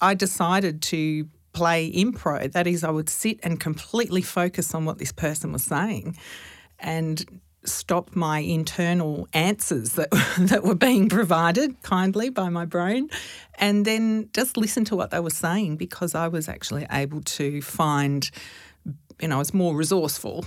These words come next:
as a person. I was more tuned into what they're saying. So then I, my brain's able to give me better, better responses, better ideas, better solutions. And the meeting was nowhere near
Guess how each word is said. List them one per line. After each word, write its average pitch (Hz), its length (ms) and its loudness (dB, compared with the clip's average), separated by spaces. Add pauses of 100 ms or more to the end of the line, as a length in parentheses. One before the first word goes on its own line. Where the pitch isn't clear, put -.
as 151 160 2
a 156 60 -4
person. 139 540 -2
I 147 120 -2
was 156 60 -4
more 196 200 4
tuned 175 340 2
into 151 240 -2
what 147 140 -4
they're 131 160 -2
saying. 139 380 -2
So 147 180 -2
then 160 180 2
I, 151 160 2
my 135 220 -2
brain's 131 400 0
able 120 220 -4
to - 120 -14
give 139 280 -8
me 131 220 -4
better, 120 420 -2 (640)
better 160 200 2
responses, 139 800 -4
better 123 320 -2
ideas, 135 420 -4
better - 220 -8
solutions. 139 960 -6
And 139 440 -4
the 165 100 -4
meeting 180 380 0
was 180 180 -2
nowhere 214 380 2
near 208 640 0